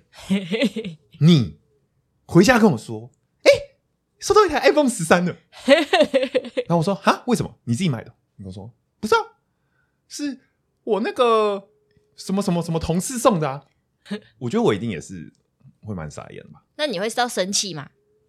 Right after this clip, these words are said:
Speaker 2: 我觉得如果我完全不知道这个同事是谁，我就可能就会跟你聊一下，然后觉得好像不妥，应该要，应该要退给他，或者什么怪怪的，我就觉得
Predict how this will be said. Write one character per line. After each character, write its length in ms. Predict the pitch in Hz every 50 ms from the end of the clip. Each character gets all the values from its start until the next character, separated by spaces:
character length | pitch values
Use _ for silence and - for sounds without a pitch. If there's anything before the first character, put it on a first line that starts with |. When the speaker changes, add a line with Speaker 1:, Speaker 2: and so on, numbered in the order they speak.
| _ _ _ _ _ _
Speaker 2:
我 220 | 165 143 143 135
觉 120 | 131 175
得 80 | 202 247
如 160 | 240 202 208
果 120 | 196 240 220
我 160 | 151 117 101
完 260 | 107 113 127 135 160
全 220 | 156 160 139 139
不 100 | 147 180
知 80 | 160 160
道 80 | 151 143
这 140 | - 151
个 80 | 117 107
同 240 | 90 - 85 82 85
事 160 | - - 95
是 120 | - -
谁， 380 | 107 - - - - - - - _ _ _ _ _ _ _ -
我 100 | 104 110
就 80 | 113
可 60 | 123
能 80 | 95 87
就 80 | 98 110
会 100 | 113 113
跟 180 | 107 113 113
你 280 | 113 104 85 73 - - _ _ -
聊 280 | 92 95 90 87 90
一 20 | 95
下， 240 | - 123 104 - - _ _ _
然 120 | - 107
后 60 | 143 175
觉 120 | 147 127
得 80 | 117 113
好 120 | 110 127
像 100 | 165 190
不 100 | 220 226
妥， 360 | - - 110 95 92 92 101
应 80 | 127 143
该 100 | 151 147
要， 240 | 151 156 151 - -
应 80 | 151
该 100 | 151 156
要 120 | 156 156 156
退 200 | - - 143 104
给 140 | 90 80
他， 240 | 73 92 98 107 107
或 100 | 117 151
者 60 | 151
什 100 | 135 110
么 60 | 87 85
怪 160 | - 147 135
怪 220 | - 151 127 113
的， 100 | 104 98
我 100 | 101 120
就 60 | 160
觉 100 | 165 143
得 60 | 131